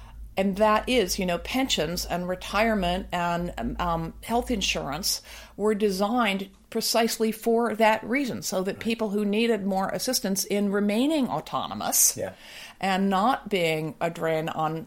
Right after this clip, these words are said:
Speaker 1: other people arbitrarily and unfairly could have that.
Speaker 2: Yeah.
Speaker 1: So that means the system is working.
Speaker 2: Yeah, I, I think you're, and I think an important part of the, the conversation, which,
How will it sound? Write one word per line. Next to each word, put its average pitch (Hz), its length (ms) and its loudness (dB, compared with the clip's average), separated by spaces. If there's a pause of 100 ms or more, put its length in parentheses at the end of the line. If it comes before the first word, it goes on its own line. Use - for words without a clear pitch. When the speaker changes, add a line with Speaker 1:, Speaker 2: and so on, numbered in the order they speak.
Speaker 1:
other 165 200 0
people 170 340 -6
arbitrarily 170 800 0
and 160 140 -4
unfairly 196 720 0 (260)
could 254 280 2
have 370 420 -6
that. - 400 -2
Speaker 2:
Yeah. - 80 0
Speaker 1:
So 202 400 6 (160)
that 294 220 4
means 269 200 2
the 226 100 -4
system 247 380 -2
is 190 220 -2
working. - 540 -4 (480)
Speaker 2:
Yeah, 104 220 -6 (120)
I, 117 160 -2
I 117 80 0
think 147 220 -2
you're, 110 160 0 (360)
and 131 80 -2
I 117 40 -2
think 143 180 0
an 123 80 4
important 117 480 2
part 117 320 2
of 87 240 -2
the, 92 300 -4 (340)
the - 80 -16
conversation, 95 880 -2
which, - 260 -8